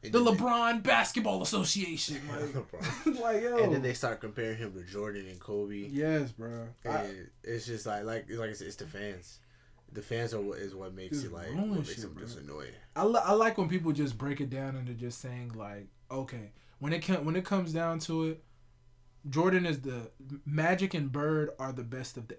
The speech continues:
Speaker 2: eighties. They're the best thing that happened to the eighties of basketball.
Speaker 1: Mm-hmm.
Speaker 2: If it wasn't for Magic and Bird, basketball would not be defined the way it was in the eighties. The nineties, it was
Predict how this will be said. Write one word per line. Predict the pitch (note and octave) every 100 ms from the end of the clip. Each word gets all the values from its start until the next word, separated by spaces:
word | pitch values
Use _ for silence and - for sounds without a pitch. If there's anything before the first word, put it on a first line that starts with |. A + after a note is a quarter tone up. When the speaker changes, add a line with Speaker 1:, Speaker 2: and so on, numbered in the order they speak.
| -
Speaker 2:
eighties. | A2+ G2 F2+ -
They're | C#3+
the | B2+ A#2+
best | A2+ D3+ D#3+ E3+ - -
thing | D3+ C#3+ B2+
that | A2+
happened | C#3 B2+ B2+
to | A#2+
the | A#2 A2+
eighties | A#2 G#2
of | G#2
basketball. | G#2 G2+ - - - F#2+
Speaker 1:
Mm-hmm. | F#2+ F#2+ G2
Speaker 2:
If | D3+
it |
wasn't | D#3 F3 F#3
for | F3+
Magic | D#3+ D#3 D#3+ D3+
and | C#3
Bird, | C#3+ C#3 C3+ C3+ - - -
basketball | C#3+ C#3+ - D3 C#3
would | B2+ B2+
not | C3+ C3
be | C3
defined | B2+ - C3 B2+ B2+ B2
the |
way | A#2+ A#2+ A#2
it | A2
was | A2+ A2+ A2 A2+ B2+
in | A#2+
the | A#2 -
eighties. | G#2 F#2+ B1 - - - - - - - - - - -
The | A2+
nineties, | A#2+ D3 F#3 F#3+ G3 G3+ G3 - -
it | B2+
was | B2+ A2